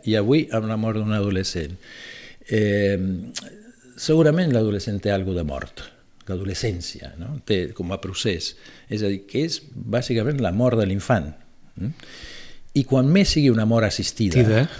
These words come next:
Speaker 2: És que
Speaker 1: millor.
Speaker 2: estava, estava a punt de
Speaker 1: Assistida
Speaker 2: dir
Speaker 1: pels pares,
Speaker 2: Sí,
Speaker 1: també.
Speaker 2: sí. O
Speaker 1: Mm.
Speaker 2: sigui que, que... Vaja, si parléssim d'una adolescència assistida,
Speaker 1: Mm.
Speaker 2: gairebé estaríem definint el que ens estàs dient. Els pares han d'assistir i han de fer-se presents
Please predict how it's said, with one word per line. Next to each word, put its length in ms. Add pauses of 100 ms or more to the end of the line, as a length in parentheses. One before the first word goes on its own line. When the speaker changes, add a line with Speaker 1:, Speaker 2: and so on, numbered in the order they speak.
(120)
Speaker 2:
És 140
que 100
Speaker 1:
millor. 240
Speaker 2:
estava, 300 (100)
estava 300
a 20
punt 220
de 80
Speaker 1:
Assistida 100
Speaker 2:
dir 60
Speaker 1:
pels 160
pares, 420
Speaker 2:
Sí, 80
Speaker 1:
també. 160
Speaker 2:
sí. 160 (300)
O 60
Speaker 1:
Mm. 40
Speaker 2:
sigui 280
que, 380
que... 300 (640)
Vaja, 340
si 140
parléssim 420
d'una 220
adolescència 600
assistida, 640 (220)
Speaker 1:
Mm. 360 (120)
Speaker 2:
gairebé 380
estaríem 420
definint 400
el 100
que 100
ens 120
estàs 240
dient. 300 (440)
Els 100
pares 260
han 100
d'assistir 720 (300)
i 140
han 180
de 280 (460)
fer-se 520
presents 680